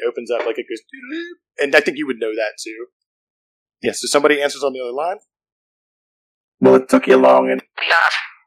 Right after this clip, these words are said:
Speaker 2: sorry, wrong, uh, wrong voice. No, sorry, it took you long enough to pick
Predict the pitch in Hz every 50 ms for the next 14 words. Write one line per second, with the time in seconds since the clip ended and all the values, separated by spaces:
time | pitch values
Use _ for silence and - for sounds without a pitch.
0 | _ _ - - 127 120 127 131 131 143 160 165 160 - 151 151 151 151 143 139
1 | 135 127 120 120 113 - - - 113 110 101 87 92 95 - - - - - -
2 | _ _ _ _ - - - - - - _ _ - 170 170 - - - - -
3 | - _ _ _ - 165 160 - - - - 170 170 165 160 147 - 170 160 -
4 | 196 202 208 214 208 208 202 190 185 - - - - -